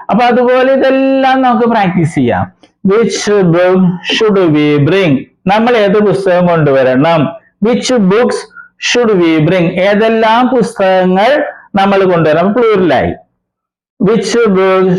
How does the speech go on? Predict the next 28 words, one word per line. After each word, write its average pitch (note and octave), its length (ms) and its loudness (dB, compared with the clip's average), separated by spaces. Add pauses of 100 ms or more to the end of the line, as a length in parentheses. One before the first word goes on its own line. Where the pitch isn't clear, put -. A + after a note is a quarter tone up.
(100)
should A3 240 0 (140)
we D3 120 0 (220)
take, F#3+ 260 0 (220)
ഏത് A3 340 2
പുസ്തകം F#3+ 560 0 (540)
നമ്മൾ F#3 320 0
എടുക്കണം. D#3 480 0 (100)
Which G#3 300 -2 (320)
book F#3+ 260 2 (400)
should A3+ 220 0 (180)
we D#3 100 2 (200)
buy, E3+ 180 2 (240)
ഏത് B3+ 220 2 (100)
പുസ്തകം F#3+ 440 0
നമ്മൾ F3 180 0 (120)
വാങ്ങിക്കണം, C#3+ 460 0
അല്ലെങ്കിൽ D#3+ 260 0 (220)
നമ്മൾ A3+ 300 0 (240)
ഏത് G3+ 140 2 (100)
പുസ്തകം D#3 540 0 (480)
വാങ്ങിക്കണം. C#3 680 0 (680)
അങ്ങനെ F#3+ 260 0
നമുക്ക് F#3+ 280 0 (100)
ചോദ്യങ്ങൾ E3 420 0
ഉണ്ടാക്കാം. D3 360 0
അത് G3 80 2 (260)
ഇപ്പൊ G#3 140 0
അതുപോലെ A3+ 340 0